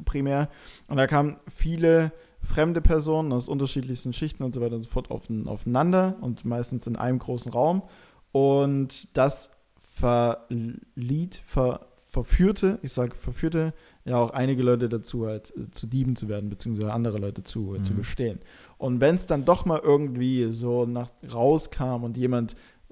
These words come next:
Speaker 1: hatte das dem Herbergswärter meinetwegen gemeldet, so, „Hey, hier wurde was gestohlen“ oder wie auch immer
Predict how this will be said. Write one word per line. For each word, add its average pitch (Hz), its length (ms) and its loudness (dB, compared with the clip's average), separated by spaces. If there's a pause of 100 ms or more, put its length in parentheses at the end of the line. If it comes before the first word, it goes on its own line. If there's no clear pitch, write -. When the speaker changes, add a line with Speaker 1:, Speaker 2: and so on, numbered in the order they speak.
Speaker 1:
hatte 120 200 -6
das 117 220 0
dem 120 120 0
Herbergswärter 131 720 2
meinetwegen 123 520 0
gemeldet, 127 440 2
so, 127 120 0
„Hey, 127 160 4
hier 120 180 0
wurde 123 220 0
was 117 160 -4
gestohlen“ 147 440 4
oder 120 160 -4
wie 117 100 -4
auch 113 60 -8
immer 131 260 0